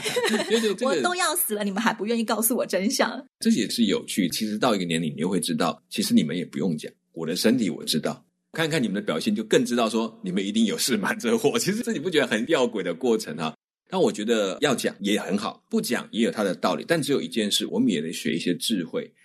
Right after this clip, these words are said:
Speaker 1: 让对方在聆听，跟你在互动当中，你们懂得更珍惜接下来要怎么做，而不只是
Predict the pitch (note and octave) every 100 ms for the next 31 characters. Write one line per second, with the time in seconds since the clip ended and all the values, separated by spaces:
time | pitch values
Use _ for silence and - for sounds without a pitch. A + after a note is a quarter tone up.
0 | - - C3 C3+ - C3 C3 B2+ F#2+ F2
1 | F2+ G#2 G2 F#2 A2+ E2 F#2+ - A#2+ G#2+
2 | F#2+ F2+ F#2 F#2 F2+ D#2 E2 D#2+ D#2+ G2
3 | G2+ F#2 G#2+ A2+ - D#2+ - A2 B2+ F#2
4 | E2 D#2+ - - - - _ - A#2 C3+
5 | F#2 A#2